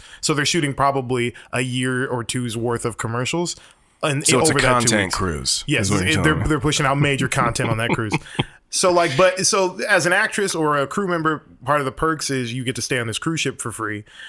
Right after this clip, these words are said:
Speaker 1: and enjoy all the amenities and stuff like that. You just ha-, are shooting the commercials from, like, eight A M to eight P M or something.
Speaker 2: And you're also very susceptible to getting diarrhea.
Speaker 1: Yeah.
Speaker 2: <laughs> Or
Speaker 1: And now
Speaker 2: maybe sinking
Speaker 1: Yeah.
Speaker 2: at,
Speaker 1: Mm-hmm.
Speaker 2: at sea. And now, um,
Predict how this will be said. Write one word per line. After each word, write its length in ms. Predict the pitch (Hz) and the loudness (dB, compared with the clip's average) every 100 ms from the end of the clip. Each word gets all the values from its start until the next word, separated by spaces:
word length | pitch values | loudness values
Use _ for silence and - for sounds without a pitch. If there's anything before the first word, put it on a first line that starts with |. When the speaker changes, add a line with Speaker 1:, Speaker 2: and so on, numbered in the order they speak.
| - - | -18 -6
Speaker 1:
and 380 | 127 120 117 117 | -2 0 -2 -2
enjoy 360 | 131 131 135 131 | -2 -2 0 2
all 100 | 123 | 2
the 140 | 123 | 0
amenities 400 | 120 123 123 117 | -2 -2 -2 -4
and 80 | 110 | -4
stuff 120 | 127 | -4
like 140 | 117 113 | -4 -4
that. 160 | 120 | -4
You 80 | 131 | -4
just 220 | 123 120 | -4 -4
ha-, 160 | 120 120 | -2 -2
are 180 | 135 127 | -2 -2
shooting 600 | - 147 135 123 117 110 _ _ _ | -2 -2 -2 -2 -4 -8 _ _ _
the 80 | - | -6
commercials 480 | 123 127 123 127 113 | -4 -2 -2 -2 -4
from, 180 | - 110 | -4 -4
like, 260 | 107 104 - - | -2 -4 -4 -4
eight 160 | 117 | -2
A 180 | 107 107 | -2 -2
M 160 | 107 104 | -4 -4
to 60 | |
eight 220 | 110 104 - | -4 -6 -8
P 140 | 104 | -8
M 160 | 98 95 | -8 -8
or 40 | |
something. 300 | - 95 107 | -10 -8 -4
Speaker 2:
And 80 | 98 | 0
you're 120 | 98 | 0
also 280 | 92 - 92 | 2 0 0
very 260 | 98 95 90 | 2 2 2
susceptible 600 | 101 - 90 - 85 85 | 0 0 -2 -2 -4 -4
to 80 | |
getting 220 | 95 95 90 | -4 -4 -4
diarrhea. 380 | 87 87 73 175 | -4 -4 -4 -2
Speaker 1:
Yeah. 200 | 147 - 554 | -2 -2 -4
Speaker 2:
<laughs> 460 | 247 160 - 156 - | 0 -2 0 -4 2
Or 140 | 120 | 4
Speaker 1:
And 100 | 117 | 6
now 140 | 131 120 | 6 6
Speaker 2:
maybe 240 | 131 120 | 4 4
sinking 400 | - 131 104 143 | 4 2 2 0
Speaker 1:
Yeah. 60 | 110 | 0
Speaker 2:
at, 140 | - | -2
Speaker 1:
Mm-hmm. 220 | - 165 | -2 2
Speaker 2:
at 140 | 113 226 | 2 2
sea. 380 | 131 107 95 - - - - - - - | 0 0 -4 -6 -12 -12 -14 -16 -14 -2
And 220 | 127 131 | 2 6
now, 400 | 185 202 151 156 - - - | 6 6 4 0 -6 -18 0
um, 560 | 135 135 131 123 117 | 4 6 4 2 -2